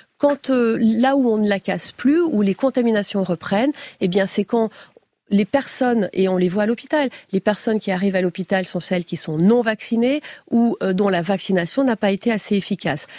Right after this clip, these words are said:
Donc on ne peut pas dire que la vaccination ne casse pas les chaînes de contamination, elles les ralentissent très fortement.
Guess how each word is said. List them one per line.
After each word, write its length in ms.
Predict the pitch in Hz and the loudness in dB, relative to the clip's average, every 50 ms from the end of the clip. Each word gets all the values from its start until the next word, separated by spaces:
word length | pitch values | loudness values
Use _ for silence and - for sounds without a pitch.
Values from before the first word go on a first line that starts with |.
| - - - | -18 -10 -2
Donc 260 | - 190 185 - - | -2 -2 -2 0 0
on 60 | 247 262 | 0 0
ne 60 | 254 | 2
peut 160 | - 294 262 | 0 -2 -2
pas 160 | - 247 240 | 0 0 0
dire 320 | 208 214 247 294 294 - - | 0 0 0 0 -2 -4 -2
que 100 | - 254 | 0 0
la 240 | 254 262 233 214 | 2 2 2 0
vaccination 640 | 196 208 214 - - - 208 202 196 - - 254 254 | 0 0 -2 -4 -2 -2 0 0 0 0 -2 -2 0
ne 80 | 220 | 0
casse 260 | 202 - 202 190 - - | 0 -2 -2 -4 -4 -2
pas 160 | - 226 208 | -2 0 0
les 80 | 202 | 0
chaînes 240 | 185 - - 220 208 | 0 0 0 0 0
de 80 | 196 180 | 0 -2
contamination, 760 | - 190 185 - 185 175 180 180 180 170 - - 208 220 220 - - - - - - | -2 -4 -2 -2 0 0 2 0 0 0 -2 -2 -2 -4 -4 -6 -14 -20 -14 -4 -2
elles 140 | 196 202 | 0 2
les 80 | 202 208 | 2 2
ralentissent 500 | 196 214 208 208 196 190 - - 208 - | 2 2 2 2 0 -2 -2 -6 -6 -4
très 200 | - - - 233 | -4 -2 -2 -2
fortement. 440 | - 226 - - - 185 165 151 | -2 -4 -6 -4 -2 -2 -2 -2